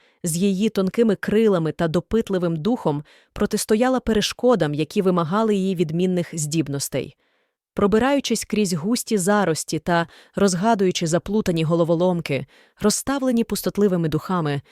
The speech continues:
вона відкрила всю свою винахідливість. Подолавши кожну перешкоду, Гармонія відкрила в собі нові сили. Проблеми були не просто перешкодами,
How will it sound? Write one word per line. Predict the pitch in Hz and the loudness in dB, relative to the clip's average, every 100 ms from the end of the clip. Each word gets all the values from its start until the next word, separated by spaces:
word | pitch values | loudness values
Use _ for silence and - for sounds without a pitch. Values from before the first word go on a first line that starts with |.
| _ _ | _ _
вона | 180 196 233 | 0 2 0
відкрила | 170 - 214 180 | -4 -2 0 0
всю | 143 - - 269 | -2 -6 -6 -8
свою | - 170 175 | -4 -2 0
винахідливість. | 165 156 143 156 139 135 135 - - _ _ _ _ | 0 -2 -2 -4 -4 -6 -8 -10 -16 _ _ _ _
Подолавши | 175 165 170 175 - 170 - | -2 2 2 0 -2 -10 -10
кожну | - 185 202 214 | -2 0 2 -2
перешкоду, | 208 190 135 - 175 147 131 131 _ _ - | -2 -4 -4 -4 -2 0 -2 -6 _ _ -8
Гармонія | 160 175 170 180 160 131 | -2 0 0 -2 -2 -4
відкрила | 131 - - 196 226 | -4 -6 -2 0 0
в | 214 | 0
собі | - 160 202 | -4 -2 -2
нові | 185 151 180 | -2 -2 -4
сили. | - 180 156 131 131 _ _ _ _ _ | -4 -4 -2 -4 -8 _ _ _ _ _
Проблеми | 185 170 285 311 | -4 0 0 0
були | 240 254 254 | -2 0 2
не | 240 | 0
просто | - 277 - 196 | 0 -2 -2 -6
перешкодами, | 151 143 - 156 135 131 120 | -4 -6 -6 -4 -4 -4 -6